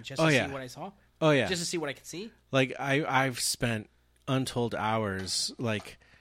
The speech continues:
Speaker 2: just exploring every nook and cranny of this world.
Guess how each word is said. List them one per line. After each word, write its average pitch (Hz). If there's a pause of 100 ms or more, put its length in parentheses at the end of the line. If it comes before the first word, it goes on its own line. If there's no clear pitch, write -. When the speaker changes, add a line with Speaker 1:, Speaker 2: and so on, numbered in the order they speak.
(240)
Speaker 2:
just 123
exploring 117
every 110 (140)
nook 113
and 107
cranny 110
of 104
this 104
world. 113